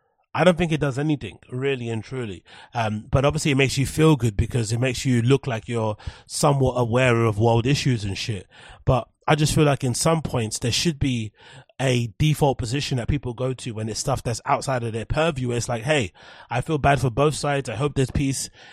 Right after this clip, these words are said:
and just keep it moving, or no comment because you don't know what's going on. This standing with either side, especially if you don't know what's going on, is so odd. It really is. For social media points, it's bizarre, um,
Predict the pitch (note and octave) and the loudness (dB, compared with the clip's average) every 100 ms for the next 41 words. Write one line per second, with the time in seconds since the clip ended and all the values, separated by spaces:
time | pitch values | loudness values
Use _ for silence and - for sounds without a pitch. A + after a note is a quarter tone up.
0 | - A#2 A#2 A#2 B2+ D3+ - A2 C3+ B2 | -10 -4 -2 -2 -6 -4 0 4 4 2
1 | F2 - D#3+ D#3 D3+ E3 _ B2 C#3 C3 | -2 6 8 8 6 -2 _ -2 0 0
2 | - D3 G2+ - - B2 C#3+ A#2+ - C3 | 0 0 -2 -4 -4 2 2 2 -2 -6
3 | C3+ D3 B2+ B2+ - B2 A2+ B2+ B2 E2+ | 0 2 2 2 -2 -2 0 0 0 -4
4 | - - - - D3 - E3 E3 D3+ C3 | -10 -20 -10 -2 0 2 4 4 2 2
5 | A#2 C#3+ B2+ B2 - C3 C#3 - C#3+ - | 0 0 0 -2 -2 -2 -2 -2 -2 -2
6 | C3+ C3 A#2 C#3 A#3+ A#2 A#2+ C3+ B2 B2 | -6 -6 -2 -2 0 -2 -2 0 2 2
7 | A2+ - - C#3 - B2+ F#2+ - - - | 0 0 2 2 4 2 2 -2 -20 -20
8 | - A#2+ A#2+ D3 C3 C3 A2+ B2+ A2 C#3+ | -8 -2 2 2 2 0 0 -2 -6 -6
9 | C3+ C3+ C#3+ B2+ G#2+ B2+ G#2 A2 G#2 G2 | -4 0 0 0 -4 -4 -4 -6 -6 -4
10 | B2 B2+ F2 - - - - G#2+ G#2 G2 | -2 0 -2 -6 -20 -20 -8 -4 -4 -6
11 | G2 | -10